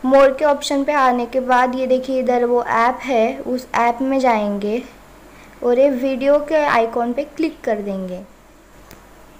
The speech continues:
ये कैंसिल कर देना है। अब ये फास्ट डाउनलोड हो चुका है, so हम अब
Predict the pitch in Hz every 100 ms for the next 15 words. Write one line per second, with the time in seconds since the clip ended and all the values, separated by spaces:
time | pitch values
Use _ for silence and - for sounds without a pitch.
0 | - - - - 226 220 226 240 226 226
1 | 254 254 240 220 208 208 202 208 262 -
2 | - - - - 226 254 254 277 285 -
3 | - - - - - - 240 294 302 254
4 | 226 226 233 294 302 285 277 226 196 185
5 | 196 - - - - - - - 254 254
6 | 277 320 269 - - - 247